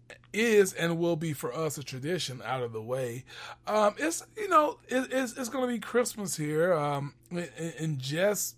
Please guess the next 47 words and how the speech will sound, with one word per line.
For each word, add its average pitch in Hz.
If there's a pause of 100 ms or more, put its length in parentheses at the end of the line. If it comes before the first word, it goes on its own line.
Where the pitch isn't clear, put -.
(100)
you 180
know, 160 (120)
what, -
fifteen, 185
sixteen 151
hours 135
or 147
so, 143
whatever 131
that, 123 (260)
thirteen 127
hours, 107
whatever 120
it 104
may -
be. 101 (680)
Um, 185 (520)
what 311
do 381
you 339
have 269
to 240
say 240
to 220
the 202
people 214
and 202
to 175
the 156
people 202
that's 170
gonna 190
listen 180
after 175
this? 196
Um, 165
what 214
does 208 (360)
the 156
holiday 185
of, 160
of 147
Christmas 180
mean 180
to 160
you? 170
And 151